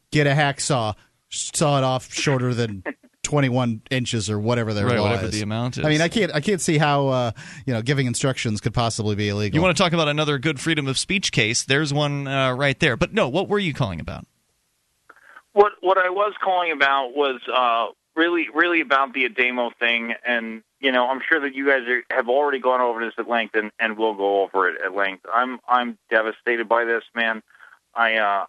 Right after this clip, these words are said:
Speaker 3: I, I really, as, as you're aware, I was in New Hampshire up until recently, got a job offer, came down to New York, and, and I'm doing my thing here, and, and, and I'm, and I'm terror, and I'm absolutely in shambles over what happened to
Speaker 2: Mm-hmm.
Speaker 3: Adamo.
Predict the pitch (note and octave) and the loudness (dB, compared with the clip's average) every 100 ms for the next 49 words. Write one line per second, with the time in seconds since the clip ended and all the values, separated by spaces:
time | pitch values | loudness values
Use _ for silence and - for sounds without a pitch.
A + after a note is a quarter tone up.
0 | - A2 G2 - A2 A#2 B2 A#2 G#2+ G2+ | -4 -4 -4 -4 -4 0 0 0 -4 -8
1 | A#2+ A#2 _ B2 A#2 B2 D3 C#3+ C3+ B2+ | -8 -8 _ -4 -2 2 2 2 2 2
2 | A#2+ A2 G#2 G2 C3 C#3+ B2+ B2 A#2 - | 0 -4 -6 -6 -6 -2 -2 -2 -2 -2
3 | A2 G2+ - A#2 A#2 A#2+ A#2+ A2+ A2+ G#2 | -2 -2 -2 -4 -4 -8 -2 -2 -2 -4
4 | A2 A2 G2 G2 F#2 G2 G2+ G2 F#2 F2+ | -10 -8 -2 -2 2 2 2 -2 -4 -10
5 | G2 F#2+ G2 F#2+ F#2+ _ _ G2 F#2 F2+ | -8 0 0 0 -6 _ _ -12 -2 -2
6 | F2 F2 F2+ _ _ _ _ - G2+ G#2+ | -2 -10 -16 _ _ _ _ -14 -8 -6
7 | G2+ G2 F#2 - F#2 F2 F#2+ F#2 F#2 F#2 | -4 -2 -4 -4 -6 -2 0 2 2 -2
8 | - G2+ F#2+ F#2+ - G#2 F#2+ F#2 _ G#2 | -2 -2 0 -2 -2 -2 -2 -6 _ -8
9 | F#2+ F2 - B2 A2+ G#2 G#2+ G2 _ _ | -8 -2 2 2 2 -2 -2 -4 _ _
10 | _ A2+ A2 G2+ _ _ _ C#3 D3 C#3+ | _ -4 -4 -4 _ _ _ 0 0 -2
11 | C3+ C3 A#2+ A#2 G#2+ G#2+ A#2 A2 - C3 | -8 -6 -4 -4 -6 -6 -8 -6 -2 0
12 | C3 A2 F#2+ G2 G2 G2 F#2+ G2+ F#2+ F#2 | 0 0 -6 -6 -8 -4 0 2 0 -4
13 | - F#2+ A2+ A#2+ A2+ F#2+ | -10 -6 0 0 0 -6